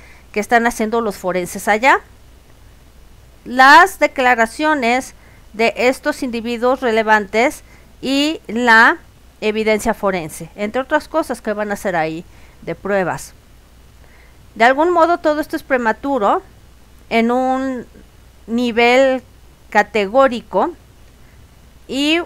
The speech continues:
una investigación excesiva solo porque hay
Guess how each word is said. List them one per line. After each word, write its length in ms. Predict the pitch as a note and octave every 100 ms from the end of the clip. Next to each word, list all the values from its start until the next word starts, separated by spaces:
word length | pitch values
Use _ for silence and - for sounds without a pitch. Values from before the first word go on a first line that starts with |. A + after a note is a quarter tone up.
| -
una 400 | C4+ C#4+ C#4+ D4
investigación 920 | A#3+ A#3 A#3 A#3 A3 G#3+ - B3+ C4+ -
excesiva 680 | A3+ - A3 - C4+ A#3 A#3+
solo 640 | - D4+ D4 C#4+ B3+ C#4 - - - -
porque 560 | B3 A#3+ A#3 A#3 A3 -
hay 480 | A3+ A#3 A#3 D#4